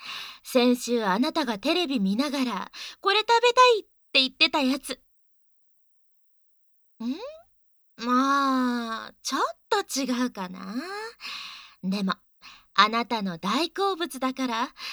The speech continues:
お昼休み楽しみにしててね。あ、大きなあくび。昨日の夜、起きてゴソゴソしてたみたいだけど、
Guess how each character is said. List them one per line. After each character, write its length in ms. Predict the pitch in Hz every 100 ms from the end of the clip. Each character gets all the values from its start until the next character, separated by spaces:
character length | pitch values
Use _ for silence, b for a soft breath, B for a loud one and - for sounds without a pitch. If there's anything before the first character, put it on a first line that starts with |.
| B -
お 100 | 208
昼 240 | 269 262
休 260 | 302 285 262
み 240 | 214 -
楽 200 | 277 311 403
し 120 | 415
み 140 | 415
に 100 | 330
し 60 | -
て 120 | 339
て 140 | 285
ね。 140 | 233 349 587 _ _ _ _ _ _ _ _ _ _ _ _
あ、 560 | 202 196 202 190 226 - _ - B B B B -
大 440 | 277 302 320 320
き 220 | - 254
な 300 | 226 175 160
あ 60 | 170
く 240 | - 349
び。 80 | 403 440 _ _ _ _ _ _ _ _ _ _ _ -
昨 140 | -
日 40 | 247 247 254
の 140 | 277 294
夜、 400 | 302 277 233 220 B B - 403
起 80 | -
き 20 |
て 120 | 359
ゴ 220 | 311 440
ソ 120 | 466
ゴ 120 | 403 349
ソ 100 | 285
し 120 | -
て 120 | 320
た 100 | 320
み 140 | 285
た 160 | 294 277
い 60 | 240
だ 100 | 226
け 140 | 190
ど、 300 | 180 180